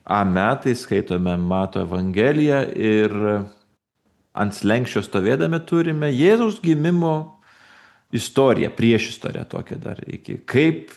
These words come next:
ten buvo su Juozapu ir Marija. Ir, ir šitą tekstą šiandien skaitome, tai Mato Evangelijos pirmasis skyrius ir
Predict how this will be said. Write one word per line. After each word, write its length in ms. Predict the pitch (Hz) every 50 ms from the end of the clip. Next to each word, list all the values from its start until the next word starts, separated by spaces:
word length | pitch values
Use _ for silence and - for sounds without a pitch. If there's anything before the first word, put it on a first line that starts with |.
| _ -
ten 200 | - 107 101 101 - - - - - - 101
buvo 400 | - - 110 123 123 123 120 113
su 180 | 110 - - 95
Juozapu 600 | 92 92 95 101 104 92 98 92 87 - 95 95 95
ir 80 | 90 90
Marija. 520 | 90 90 90 87 90 90 95 101 110 120 127 120 113
Ir, 260 | 110 107 104 101 98 101 98 - - - - - - - - - _
ir 240 | - 95 98 104 110
šitą 380 | 104 - - - 131 127 117 104
tekstą 540 | 101 - 120 117 - - - - 113 107 104
šiandien 400 | 107 - - 101 98 95 92 90
skaitome, 480 | - - 107 107 107 - 104 95 95
tai 180 | 87 - 98 92 92 98 98
Mato 400 | 92 90 95 95 92 - 98 90
Evangelijos 480 | 90 92 92 92 101 98 95 95 -
pirmasis 600 | - - 95 92 90 92 92 92 - - 87 - - -
skyrius 600 | - - - - 131 147 156 139 135 127 131 -
ir 320 | 110 110 110 107 104 104